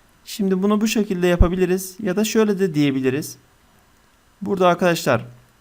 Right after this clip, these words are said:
mesela n'inci terimimiz iki n artı bir bölü n artı iki. E, n artı birinci terimi ararsanız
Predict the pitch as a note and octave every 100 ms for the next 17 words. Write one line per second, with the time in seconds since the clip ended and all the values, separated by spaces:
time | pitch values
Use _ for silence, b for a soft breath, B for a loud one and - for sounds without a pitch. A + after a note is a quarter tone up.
0 | _ A3 F3+ B2+ A#2+ - F3 F3+ F3+ D#3+
1 | C#3+ E3 D#3+ - D3 - F#3+ E3 D#3 D3
2 | C#3 C3 D#3 F3+ C3 B2 F#3 - E3 D#3+
3 | D#3 F#3 - - - _ _ _ _ _
4 | _ - B2 - D#3+ G#3+ A#3 A3 F#3 F#3+
5 | G3 G3 G#3 - E3+ D#3+ D#3 C#3+ C#3 B2+
6 | B2 G2+ G2+